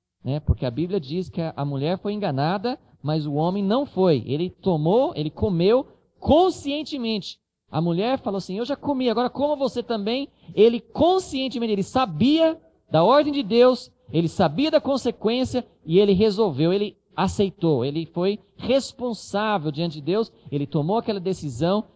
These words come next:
que colocou todos nós, <laughs> né, dá aquela vontade de um dia encontrar com Adão e falar assim, "Agora vamos, vamos, vamos conversar, Adão, olha só o que que você fez, né? Né, vamos acertar as contas, né?" Dá vontade assim de dizer,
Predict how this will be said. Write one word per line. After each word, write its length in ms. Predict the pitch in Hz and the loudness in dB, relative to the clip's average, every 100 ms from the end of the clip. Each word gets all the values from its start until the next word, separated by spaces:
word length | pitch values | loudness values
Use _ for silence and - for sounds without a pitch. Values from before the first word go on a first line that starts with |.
| _ | _
que 100 | 151 | -10
colocou 380 | - 160 147 139 | -2 -2 -2 -6
todos 640 | - _ 294 359 392 262 | -8 _ 4 4 2 -2
nós, 720 | 165 160 160 254 - - - _ | 4 6 6 4 -4 -16 -20 _
<laughs> 1600 | 131 - _ _ _ _ _ - 113 - _ _ _ _ _ _ - | -16 -16 _ _ _ _ _ -16 -16 -16 _ _ _ _ _ _ -8
né, 120 | 107 | -4
dá 120 | 117 | -4
aquela 240 | - 139 | -2 -4
vontade 600 | 131 135 117 117 139 170 147 | -2 -2 -4 -2 -2 -2 -2
de 80 | |
um 100 | 156 | -2
dia 220 | 147 120 165 | -2 -4 -4
encontrar 400 | 156 131 143 147 | -2 -2 -2 -2
com 100 | 135 | -2
Adão 300 | 117 127 156 | -2 -4 -4
e 40 | |
falar 80 | 139 | -6
assim, 340 | 120 139 135 - _ _ _ _ _ - | -8 -4 -4 -4 _ _ _ _ _ -4
"Agora 760 | 139 139 131 117 160 196 220 | -2 0 -2 6 6 8 6
vamos, 520 | 185 131 202 233 190 123 | 4 8 8 8 4 4
vamos, 300 | 185 247 180 | 4 4 4
vamos 280 | 294 466 | 4 4
conversar, 580 | - 262 240 220 - 185 | 2 2 2 4 6 6
Adão, 240 | 160 147 160 | 4 4 4
olha 240 | 254 254 | 6 6
só 320 | 180 - 330 | 4 6 6
o 40 | 381 | 6
que 160 | 370 | 0
que 80 | 339 | -2
você 260 | 349 233 220 | -2 -2 -2
fez, 440 | - 165 127 107 | 0 0 0 0
né? 200 | 143 208 - - - _ _ _ | 0 0 -4 -20 -20 _ _ _
Né, 160 | 160 160 | 0 2
vamos 320 | 151 294 415 | 4 4 6
acertar 320 | - 214 240 | 6 4 4
as 140 | 233 - | 4 4
contas, 420 | 190 185 160 143 | 4 4 2 0
né?" 140 | 196 | 0
Dá 260 | 175 180 277 | 0 0 0
vontade 500 | 269 220 - 262 302 | 0 -2 2 0 0
assim 180 | - 269 | -4 -6
de 80 | 220 | -4
dizer, 200 | 247 | -4